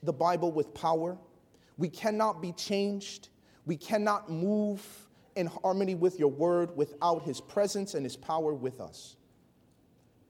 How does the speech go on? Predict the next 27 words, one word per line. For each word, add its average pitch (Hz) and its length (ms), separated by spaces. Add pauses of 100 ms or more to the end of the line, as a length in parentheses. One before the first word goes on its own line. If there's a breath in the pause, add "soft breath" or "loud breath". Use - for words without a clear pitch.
(180)
And 120 140
so 185 220
we 190 180
pray 104 480 (840)
that 135 200
through 220 320
him 113 440
you 156 120
might 147 300
be 123 100
with 117 320
us - 160
this - 260
night, 90 220 (1700)
and 131 140
that 151 240
you 220 60
would 160 200
do 202 180
something 180 640 (960)
tonight 139 680 (1200)
that 151 240
in 131 220
years 175 380
people 185 380
would 143 180
say, 156 400